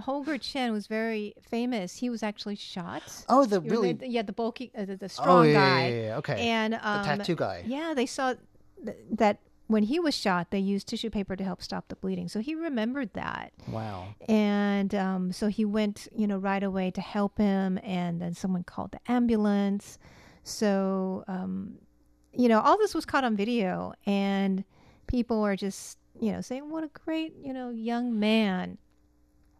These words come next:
Speaker 1: And he said, "Well, you know, if it wasn't, if I wasn't there, someone else would have done it."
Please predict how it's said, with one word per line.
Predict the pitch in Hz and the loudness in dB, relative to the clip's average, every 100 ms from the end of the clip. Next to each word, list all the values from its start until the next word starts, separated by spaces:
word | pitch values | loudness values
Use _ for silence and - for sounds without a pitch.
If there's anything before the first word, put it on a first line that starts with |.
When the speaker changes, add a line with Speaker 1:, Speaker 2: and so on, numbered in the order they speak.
| _ - | _ -2
Speaker 1:
And | 269 | 0
he | 339 | 2
said, | 330 339 262 | 2 2 2
"Well, | 285 | 0
you | 311 | 0
know, | 302 | -2
if | 269 277 | -2 -4
it | 285 | -6
wasn't, | 339 392 392 254 - - - - _ | -6 -6 -6 -8 -14 -20 -20 -20 _
if | 262 | 0
I | 320 | 4
wasn't | 415 415 381 | 4 2 2
there, | 247 | 0
someone | 240 - 269 254 | 0 -2 -4 -4
else | 208 208 | -4 -6
would | 185 180 | -6 -8
have | 170 | -8
done | - 160 | -12 -12
it." | 302 | -14